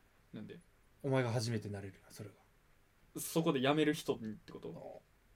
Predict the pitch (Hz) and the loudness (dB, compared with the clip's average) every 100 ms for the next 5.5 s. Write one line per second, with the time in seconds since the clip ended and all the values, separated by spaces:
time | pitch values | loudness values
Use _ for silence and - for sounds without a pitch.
0 | - - 214 190 196 190 160 127 127 147 | 0 6 6 6 4 4 4 2 0 0
1 | 143 - - _ - - 196 330 170 110 | 0 -4 -14 _ -20 0 2 4 0 -2
2 | 123 117 110 113 113 120 127 151 107 - | -2 0 0 0 2 4 6 4 2 -2
3 | 101 101 - - _ _ _ _ _ _ | -2 -4 -6 -20 _ _ _ _ _ _
4 | _ _ _ _ _ _ _ _ 165 151 | _ _ _ _ _ _ _ _ 2 4
5 | 143 131 117 107 | 8 6 6 -6